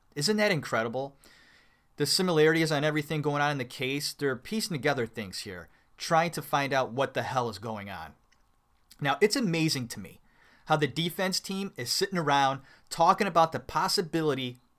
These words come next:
of the guilt of Byers. We see Ron Lax, the man who worked for free to make sure Eccles and Baldwin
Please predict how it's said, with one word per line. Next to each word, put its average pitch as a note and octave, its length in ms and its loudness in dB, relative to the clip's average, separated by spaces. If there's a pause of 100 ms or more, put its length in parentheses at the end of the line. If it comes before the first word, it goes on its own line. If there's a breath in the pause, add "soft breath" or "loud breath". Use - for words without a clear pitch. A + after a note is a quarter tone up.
(380)
of C#3 100 -6
the D3+ 80 0
guilt F3 540 2 (400)
of B2 160 -6
Byers. - 580 -4 (840 soft breath)
We E3 100 0
see G#3+ 240 2
Ron C#3+ 340 2
Lax, C3+ 560 -2 (200)
the C#3+ 100 0
man D#3+ 360 0
who G#3+ 120 0
worked E3+ 320 0
for - 180 -4
free F3 680 -4 (260)
to D#3 100 -4
make E3 220 0
sure F3+ 260 0
Eccles D#3+ 300 0
and C#3+ 140 -2
Baldwin D3 460 2